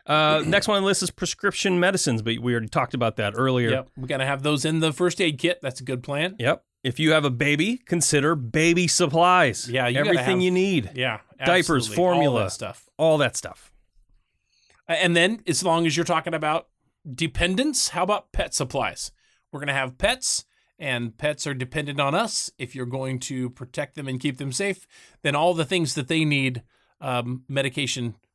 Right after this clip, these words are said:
Speaker 2: obviously food, leash, um, whatever those things are, you gotta have all that stuff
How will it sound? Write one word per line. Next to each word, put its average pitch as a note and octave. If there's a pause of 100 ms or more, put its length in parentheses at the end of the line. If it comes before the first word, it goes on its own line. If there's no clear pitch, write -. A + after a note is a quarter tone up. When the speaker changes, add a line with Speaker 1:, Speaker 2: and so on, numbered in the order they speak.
(140)
Speaker 2:
obviously B2+
food, C3 (120)
leash, B2+ (480)
um, G#2
whatever B2
those A2+
things A2+
are, A2
you -
gotta B2+
have C3+
all C3
that B2+
stuff -